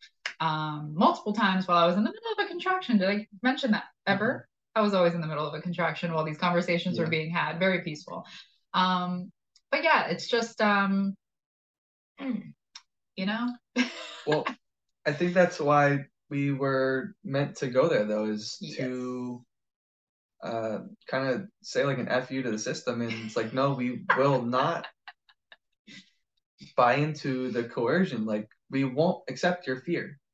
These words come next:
Speaker 2: We
Speaker 1: Mm-hmm.
Speaker 2: understand that maybe this is what you see in the majority of cases with people that don't do their own research, um, and with people that you can kind of bully, but
Speaker 1: Mm.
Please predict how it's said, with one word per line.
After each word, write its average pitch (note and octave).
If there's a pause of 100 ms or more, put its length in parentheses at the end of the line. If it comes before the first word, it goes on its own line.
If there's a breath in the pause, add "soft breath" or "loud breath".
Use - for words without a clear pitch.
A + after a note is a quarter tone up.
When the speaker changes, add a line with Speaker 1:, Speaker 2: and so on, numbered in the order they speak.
Speaker 2:
We F#3
Speaker 1:
Mm-hmm. D#3
Speaker 2:
understand E3
that C3+
maybe C#3+
this C3+
is C3
what C3 (360)
you C3 (160)
see C3
in A#2+
the A#2
majority B2
of C#3
cases C3+
with A#2
people A2+
that G#2
don't C#3
do E3+
their B2
own G#2+
research, G#2 (480)
um, G#2+ (920)
and A#2+
with A#2+
people A#2+
that A#2 (320)
you A#2+
can E3+
kind B2
of A2+
bully, D3 (240)
but B2
Speaker 1:
Mm. -